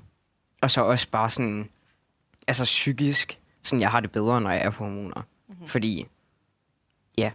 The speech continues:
Speaker 1: så føler jeg mig bare bedre tilpas i min krop. Øh, men jeg tror, jeg tror primært, det er det, jeg sådan lægger mærke til.
Speaker 2: Mhm.
Speaker 1: Men det er jo ikke,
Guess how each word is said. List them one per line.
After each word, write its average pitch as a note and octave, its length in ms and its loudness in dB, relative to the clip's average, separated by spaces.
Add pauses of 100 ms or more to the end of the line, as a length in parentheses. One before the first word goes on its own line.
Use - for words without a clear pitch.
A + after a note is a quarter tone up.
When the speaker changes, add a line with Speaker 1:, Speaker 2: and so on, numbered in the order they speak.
(140)
Speaker 1:
så G#2 240 -2 (400)
føler G2+ 280 -4
jeg G2 100 -2
mig G2+ 60 -10
bare G#2+ 340 -4 (240)
bedre G2+ 240 -6
tilpas - 360 -12
i - 60 -16
min G#2 100 -12
krop. G#2 220 -8 (680)
Øh, G2 280 0 (280)
men - 40 -10
jeg G#2+ 100 0
tror, - 200 -4
jeg G#2+ 120 -2
tror - 140 -8
primært, A2 480 -4
det G2 60 -6
er F#2+ 80 -12
det, G2+ 200 -4 (160)
jeg - 140 -4
sådan G2 300 -10 (580)
lægger G2+ 200 -2
mærke - 260 -8
til. - 180 -12
Speaker 2:
Mhm. G3 320 -20
Speaker 1:
Men G#2 120 -4
det F#2+ 60 -10
er G#2+ 40 2
jo G#2+ 80 0
ikke, G2+ 120 -8